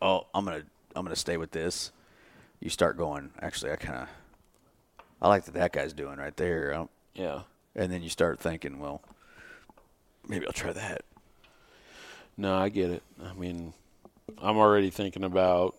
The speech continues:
Speaker 2: mm, getting a different rifle just because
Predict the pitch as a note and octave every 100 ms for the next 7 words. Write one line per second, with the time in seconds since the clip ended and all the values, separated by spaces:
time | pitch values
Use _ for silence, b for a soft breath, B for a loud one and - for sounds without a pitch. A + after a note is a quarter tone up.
0 | - A2 G2 - _ _ _ _ _ _
1 | A#2 G#2+ F2 G2 G#2 F#2 C2+ D#2+ F#2+ F2
2 | D2 F2+ - _ _ - - F#2+ - F2+
3 | A2 G2 E2 F#2 -